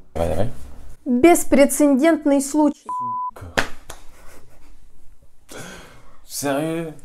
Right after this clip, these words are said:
Speaker 2: Oui.
Speaker 1: Non, mais tu te fous de ma gueule ou quoi ? C'est imprononçable, ce truc.
Speaker 2: Беспрецедентный случай. C'est deux mots.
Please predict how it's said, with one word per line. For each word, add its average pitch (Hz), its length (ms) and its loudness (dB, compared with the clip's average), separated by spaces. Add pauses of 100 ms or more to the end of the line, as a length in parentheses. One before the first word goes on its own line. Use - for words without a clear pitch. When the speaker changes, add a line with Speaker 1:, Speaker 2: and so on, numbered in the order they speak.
(120)
Speaker 2:
Oui. 220 320 4
Speaker 1:
Non, 113 80 2
mais 117 100 4
tu 117 120 -8
te - 60 -14
fous - 120 -10
de 98 60 -4
ma 104 100 -2
gueule 147 200 0
ou 131 60 0
quoi ? 127 120 0
C'est 120 120 -6
imprononçable, 110 540 -4
ce 117 60 -10
truc. 117 320 -8
Speaker 2:
Беспрецедентный 254 1800 4
случай. 254 720 0 (760)
C'est - 180 6
deux 262 160 6
mots. 202 240 4